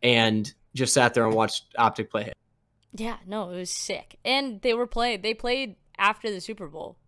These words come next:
Speaker 2: too, so it,
Speaker 1: Mm-hmm.
Speaker 2: it was perfect. Everybody, I saw a flood of views come in, and I think it was because the Super Bowl ended, and they went straight into Halo, and I thought that was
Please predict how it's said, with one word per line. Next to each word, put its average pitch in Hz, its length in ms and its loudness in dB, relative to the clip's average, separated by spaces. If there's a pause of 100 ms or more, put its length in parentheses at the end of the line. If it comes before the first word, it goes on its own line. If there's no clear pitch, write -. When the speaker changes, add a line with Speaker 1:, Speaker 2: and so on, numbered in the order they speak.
(140)
Speaker 2:
too, 185 240 -6
so 185 260 -2
it, 127 60 4
Speaker 1:
Mm-hmm. 135 100 6
Speaker 2:
it 131 60 6
was 202 140 -2
perfect. 202 420 -4
Everybody, 208 580 -4 (440)
I 233 120 6
saw 277 280 4
a 208 40 2
flood 208 400 2
of 190 140 -4
views 165 360 -8
come 151 220 -8
in, 143 200 -14 (300)
and 185 120 -4
I 196 80 2
think 220 200 -2
it 214 40 0
was 196 140 -4
because 190 300 -4
the 165 80 -8
Super 170 220 -8
Bowl 208 160 0
ended, 175 400 -2 (1040)
and 165 340 -2
they 160 80 -4
went 165 180 -6
straight 160 400 -4
into 160 200 -8
Halo, 160 280 -8
and 120 120 -12
I - 80 -8
thought - 200 -12
that - 140 -14
was - 140 -14